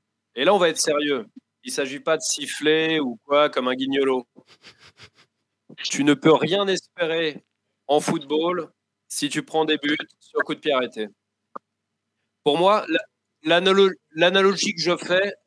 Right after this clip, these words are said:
c'est un petit peu comme une, euh, mêlée au rugby. C'est un peu à la mode en ce moment, apparemment, je sais pas, tout le monde parle de rugby. <laughs> Si tu échoues en mêlée, t'es systématiquement san-,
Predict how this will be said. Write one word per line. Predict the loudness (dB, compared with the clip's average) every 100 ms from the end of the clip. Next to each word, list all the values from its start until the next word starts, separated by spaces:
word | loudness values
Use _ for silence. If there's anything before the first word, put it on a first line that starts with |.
| _ _
c'est | -4 -4
un | -4
petit | -6
peu | -4
comme | -4 -2 -4
une, | -2
euh, | -2 0 0 0 0
mêlée | 0 0 2
au |
rugby. | 0 -2 -2 -6 -6 _ _ _ _ _ _ _
C'est | -10
un | -8
peu | -4
à | -4
la | -2
mode | -6 -6
en | -8
ce | -12
moment, | -14 -8 -8
apparemment, | -6 -6 -6 -6 -10
je | -12
sais | -12
pas, | -10
tout | -10 -10
le |
monde | -10 -6
parle | -6 -4
de | -4
rugby. | -6 -8 -14 _ -18 -8
<laughs> | -8 -8 -14 -16 _ _ _ _ _ _ _ _ _ _ -6
Si | -4 -4
tu | -4 -4 0
échoues | 0 0 -2 0
en | 2
mêlée, | 2 0 0 -4 _ _ _ _ _ _ _ _ _ _ _ -8
t'es | -4 0 0 -2
systématiquement | -6 -8 -8 -2 -2 -2 -6 -6 -4
san-, | -4